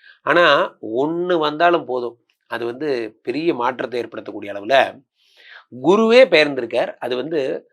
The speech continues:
உச்சம் பெற்ற குருவாக இருக்கிறது தான் ஒரு பெரிய பெனிஃபிட்டே. அது தங்க நெல்லிக்கனி மாதிரி சொல்லலாம். அந்த மாதிரி, ஆ, இந்த உச்சம் பெற்ற குரு பகவான் கடகத்துக்கு வருகிறார். அவர் வந்து என்ன பண்றாருன்னா,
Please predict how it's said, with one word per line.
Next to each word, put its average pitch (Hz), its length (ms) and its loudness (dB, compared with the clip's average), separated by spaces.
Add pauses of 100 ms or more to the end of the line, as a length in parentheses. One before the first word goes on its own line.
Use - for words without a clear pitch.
(240)
உச்சம் 208 420 0
பெற்ற 185 280 2
குருவாக 139 420 4
இருக்கிறது 110 340 -6
தான் 113 500 -4
ஒரு 107 200 -10
பெரிய 127 280 -6
பெனிஃபிட்டே. 110 440 -10 (920)
அது 123 200 -8
தங்க 156 320 0
நெல்லிக்கனி 127 540 -4
மாதிரி 117 180 -4
சொல்லலாம். 98 420 -12 (500)
அந்த 123 160 -8
மாதிரி, 156 200 4 (440)
ஆ, 120 40 -4 (480)
இந்த 131 120 0 (180)
உச்சம் 156 560 -8
பெற்ற 139 400 -2
குரு 120 180 0
பகவான் 117 340 -2 (120)
கடகத்துக்கு 127 580 0
வருகிறார். 104 480 -2 (800)
அவர் 147 220 0
வந்து 170 240 -2
என்ன 175 180 0
பண்றாருன்னா, 147 380 0